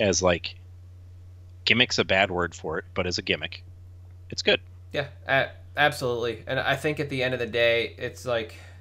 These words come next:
Speaker 2: this product is interesting. It sets a trend for a number of things. Never again trust the word combined when they're talking about sets.
Speaker 1: Yeah.
Speaker 2: You know, that is a, a good and a bad trend to set here.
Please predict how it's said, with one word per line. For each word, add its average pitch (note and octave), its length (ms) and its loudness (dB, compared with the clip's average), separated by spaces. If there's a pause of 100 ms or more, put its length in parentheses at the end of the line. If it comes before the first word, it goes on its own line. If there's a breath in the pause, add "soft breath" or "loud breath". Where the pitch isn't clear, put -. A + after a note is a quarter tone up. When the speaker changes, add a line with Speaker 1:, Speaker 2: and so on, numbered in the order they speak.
(480 loud breath)
Speaker 2:
this C3+ 140 -4
product E3+ 380 6
is D3+ 100 -8
interesting. C#3+ 640 -2
It B2 120 -2
sets C3 280 -2
a C3+ 60 -8
trend B2+ 320 -2
for B2+ 120 -4
a A#2+ 60 -4
number A#2 400 2
of G#2+ 220 -4
things. G#2+ 580 -4
Never A#2+ 440 4
again A2+ 300 0
trust - 500 -4 (120)
the A#2+ 80 -6
word A2 320 0
combined C3+ 680 4
when B2+ 160 0
they're B2 80 2
talking B2 360 4
about A2+ 240 2
sets. - 440 0 (540 loud breath)
Speaker 1:
Yeah. D2+ 300 0
Speaker 2:
You - 100 -6
know, G#2 60 -2
that A2+ 260 -4 (340)
is A2+ 220 -4
a, G#2+ 440 -2 (680 soft breath)
a A#2+ 80 -6
good B2+ 260 4
and A#2+ 100 -2
a A2 60 -2
bad A2 260 4
trend A2 320 -4
to - 80 -14
set - 300 -2
here. A#2 400 -4